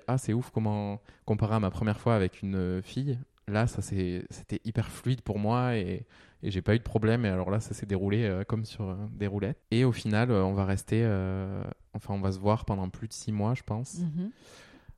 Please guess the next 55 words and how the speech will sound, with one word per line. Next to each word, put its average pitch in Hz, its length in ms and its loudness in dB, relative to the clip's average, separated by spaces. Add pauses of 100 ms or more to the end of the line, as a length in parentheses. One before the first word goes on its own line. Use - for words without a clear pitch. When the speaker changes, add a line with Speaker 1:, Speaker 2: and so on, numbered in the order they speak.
(160)
Speaker 1:
Euh, 98 260 -2
toujours, 117 380 2
euh, 101 120 8
sous - 140 -4
cette 104 220 -2
couverture 101 480 0
de, 104 100 0
euh, « 98 340 4
Je 98 160 -2
suis 110 220 -4
là 104 100 4
pour - 180 -6
tester - 260 -4
ma 101 100 0
sexualité. » 107 800 -2 (160)
Je 101 120 -2
lui 95 140 -2
ai 95 60 0
toujours 104 320 -2
dit, 107 280 -2
euh, « 95 320 0 (460)
Dès 107 100 -2
que - 60 -18
tu - 100 -4
rencontres 95 400 -2
un 101 40 0
mec, 104 260 0
euh, 92 160 2
avec 90 160 -2
qui - 100 -20
tu - 140 -20
peux - 100 -2
être - 140 -2
en 160 80 -2
couple, - 300 -8
ben, 92 460 -2
c-, - 200 -14 (100)
tu, - 160 -20
c'est - 180 -4
ok 95 200 -2
de 104 160 2
partir. 135 400 0
Enfin, 98 220 -4
ne 95 140 -2
m'at-, 95 140 0 (100)
n'attends 98 300 -2
pas 104 140 2
après 101 200 -2
moi, 107 200 2
on 113 80 0
n'aura 98 240 0
jamais 101 160 2
Speaker 2:
Ouais. 98 60 2
Speaker 1:
de - 40 2
relation. » 104 460 0